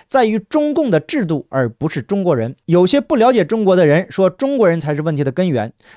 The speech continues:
中共是最喜欢这样的话。不知道您是不是在替中共说话？因为当世界都唾弃中国人的时候，中共就理所当然地跟中国人绑定在一起，同仇敌忾。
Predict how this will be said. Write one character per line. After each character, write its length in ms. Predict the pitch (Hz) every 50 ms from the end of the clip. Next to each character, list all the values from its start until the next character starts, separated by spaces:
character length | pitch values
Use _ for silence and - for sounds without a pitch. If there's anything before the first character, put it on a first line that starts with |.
| _ _
中 240 | - 294 294 311 311
共 200 | 339 320 269 202
是 80 | 170 190
最 160 | - 311 277
喜 140 | 185 139 120
欢 160 | 110 123 123
这 80 | 139
样 100 | 143 131
的 80 | 123 117
话。 220 | - 180 151 - - _ _ _ _ _ _
不 100 | - 269
知 60 | 269
道 200 | 254 247 226 202
您 260 | 175 170 190 226 220
是 180 | - - - 240
不 80 | 202
是 160 | 196 - 196 185
在 160 | 196 180 170
替 220 | - - 175 151
中 260 | 135 - 208 196 208
共 140 | 226 214 160
说 180 | - 143 135 143
话？ 220 | 208 196 - - _ _
因 240 | - 285 302 302 240
为 160 | 196 202 220
当 180 | 208 226 214 220
世 220 | - - - 254
界 160 | 208 208 175
都 340 | 147 - _ - 240 254 247
唾 280 | - - - 320 254 208
弃 160 | - - 147
中 260 | 131 - - 214 220
国 100 | 185 170
人 80 | 143 135
的 120 | 123 113
时 120 | 98 110 113
候， 200 | 117 110 - _ _ _ _
中 260 | - 262 254 254 254
共 240 | 220 269 220 202 180
就 140 | 190 156 135
理 200 | 139 160 233 285
所 240 | - - 147 117 196
当 220 | - 202 214 196
然 160 | 147 139 151
地 140 | 190 208 156
跟 180 | 120 160 160 160 -
中 220 | - 247 226 220
国 100 | 190 180
人 160 | 151 143 156 160
绑 340 | - - 135 120 113 117
定 200 | 135 196 226 196
在 160 | 180 190 185 196
一 100 | 214 170
起， 320 | - - 143 175 190 143
同 260 | - - - 175 220
仇 160 | 208 202 226
敌 140 | 202 233 240
忾。 400 | - - 131 101 82 98 127 143